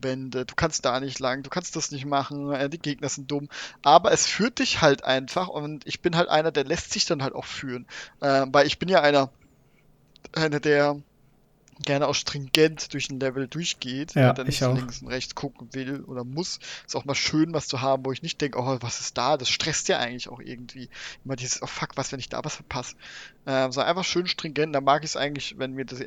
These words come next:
Speaker 1: Spiel <laughs> das auch abnimmt. Ähm, von dem her bin ich einer, der, dem die Immersion nicht so kaputt geht, weil ich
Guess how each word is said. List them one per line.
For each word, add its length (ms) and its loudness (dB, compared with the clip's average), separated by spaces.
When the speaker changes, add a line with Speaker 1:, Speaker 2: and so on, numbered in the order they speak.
Speaker 1:
Spiel 340 -8
<laughs> 0 -
das 240 -2
auch 160 -8
abnimmt. 580 -10
Ähm, 260 -12
von 100 -12
dem 220 -4
her 300 0
bin 120 -4
ich 180 0
einer, 220 6
der, 360 4
dem 520 -8
die 180 -12
Immersion 340 -6
nicht 140 -6
so 80 -6
kaputt 440 -10
geht, 340 -8
weil 200 -4
ich 280 -6